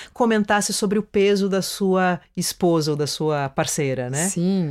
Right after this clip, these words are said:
Speaker 2: e ele também ditando as regras morais daquela casa, as regras
Speaker 1: Sim.
Speaker 2: religiosas, né? Ensinando a Nora como se deve pensar sobre as coisas, né? Ele sendo o, o guia ali daquela casa. E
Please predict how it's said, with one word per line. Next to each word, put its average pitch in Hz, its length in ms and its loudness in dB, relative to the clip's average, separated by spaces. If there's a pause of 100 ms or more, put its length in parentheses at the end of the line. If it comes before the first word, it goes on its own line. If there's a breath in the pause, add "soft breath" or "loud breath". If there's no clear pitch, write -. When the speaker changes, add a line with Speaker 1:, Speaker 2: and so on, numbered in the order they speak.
Speaker 2:
e 143 160 -4
ele 143 200 -2
também 147 440 -2
ditando 147 420 -4
as 143 160 -2
regras 139 340 0
morais 151 500 2
daquela 135 320 -4
casa, 156 720 0
as 226 80 4
regras 285 300 4
Speaker 1:
Sim. 330 60 4
Speaker 2:
religiosas, 165 800 2
né? 151 120 0
Ensinando 175 640 0
a 156 40 2
Nora 151 260 0
como 151 200 -6
se 147 120 -4
deve 139 240 -2
pensar 165 540 -2
sobre 131 240 -6
as 151 120 -6
coisas, 147 600 -2 (460 loud breath)
né? 151 180 0
Ele 143 140 -2
sendo 151 640 -2
o, 143 320 -2 (140)
o 156 120 0
guia 165 460 2
ali 131 180 -2
daquela 139 360 -4
casa. 160 560 0 (580 loud breath)
E 180 60 -2